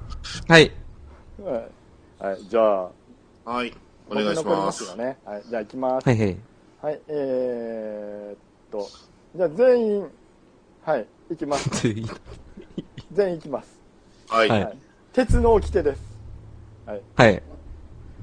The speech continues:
Speaker 2: 共感したら、副賞です。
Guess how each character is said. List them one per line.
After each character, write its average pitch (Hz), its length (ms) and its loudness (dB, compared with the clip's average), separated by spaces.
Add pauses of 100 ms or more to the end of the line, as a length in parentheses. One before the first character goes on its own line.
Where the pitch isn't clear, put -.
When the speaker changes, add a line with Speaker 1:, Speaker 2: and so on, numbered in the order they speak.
(480)
Speaker 2:
共 277 240 0
感 233 360 -4
し - 180 -14
た 226 200 -2
ら、 180 420 0 (460)
副 185 240 -12
賞 131 280 0
で 95 200 -6
す。 - 60 -20